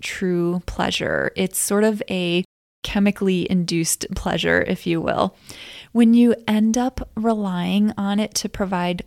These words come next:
pleasure, you get into that bad eating habit cycle.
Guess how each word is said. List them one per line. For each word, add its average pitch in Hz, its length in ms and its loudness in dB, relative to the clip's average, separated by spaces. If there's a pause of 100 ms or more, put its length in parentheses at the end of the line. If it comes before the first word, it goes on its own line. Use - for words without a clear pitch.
pleasure, 240 640 -2 (320)
you 233 160 2
get 208 300 -2
into 254 320 0
that 240 280 -4
bad 180 520 -2
eating 180 340 -2
habit - 420 -4
cycle. - 680 -2